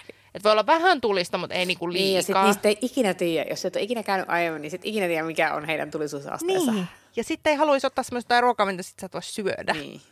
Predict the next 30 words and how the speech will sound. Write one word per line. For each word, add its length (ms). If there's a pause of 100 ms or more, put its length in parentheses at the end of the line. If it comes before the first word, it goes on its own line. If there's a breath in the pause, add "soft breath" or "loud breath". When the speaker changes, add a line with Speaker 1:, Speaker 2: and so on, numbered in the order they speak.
(120)
Speaker 2:
mut 140
sit 140
samalla 280
haluaa 220
jotain, 180
jos 120
on 60
vähän 180
potkua. 280 (200)
Speaker 1:
Se 140
on 120
just 240
näin. 220 (380 loud breath)
No 100
sitten 400
päädyttiin, 720
ö, 60 (580 soft breath)
ekalla 400
kertaa 440
mun 140
kaverin 300
kanssa 160
silleen, 260
että 160 (120)
mä 220
otin 500 (380)
kahdesti 500
paistettua 560
sianlihaa, 800
Speaker 2:
Uhuh. 100